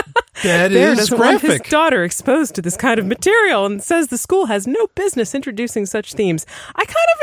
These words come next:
Speaker 2: agree. That's kind, like, I mean, that's what happens when you send your kid to public school. You can't really control what they read, and she's probably reading worse stuff on the internet, but that is pretty, uh, like,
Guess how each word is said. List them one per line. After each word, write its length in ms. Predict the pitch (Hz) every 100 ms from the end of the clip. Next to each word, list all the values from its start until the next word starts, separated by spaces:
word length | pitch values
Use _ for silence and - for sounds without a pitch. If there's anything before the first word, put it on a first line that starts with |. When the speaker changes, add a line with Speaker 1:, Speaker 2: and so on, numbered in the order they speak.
| 539
Speaker 2:
agree. 240 | 440 440
That's 180 | - -
kind, 320 | - 392 359
like, 280 | 311 320 -
I 100 | -
mean, 200 | 294 302
that's 180 | 311 320
what 80 | 285
happens 400 | 226 233 208 190
when 80 | 190
you 80 | 190
send 200 | 190 185
your 80 |
kid 200 | 165 185
to 60 | 156
public 300 | 180 156 160
school. 280 | - 156 165
You 100 | 165
can't 180 | 165 -
really 180 | 151 151
control 400 | - - 165 170
what 140 | -
they 100 | 214
read, 320 | 247 277 247
and 240 | 202 170 - - -
she's 220 | - -
probably 400 | - 208 196 190
reading 340 | 185 196 190 185
worse 180 | 190 190
stuff 280 | - 180
on 100 | 180
the 140 | 170 180
internet, 400 | 226 240 233 -
but 180 | 196 - - - -
that 140 | 339
is 180 | 508 -
pretty, 320 | - 427 427 370 - -
uh, 540 | - 269 285 285 285
like, 280 | 277 285 277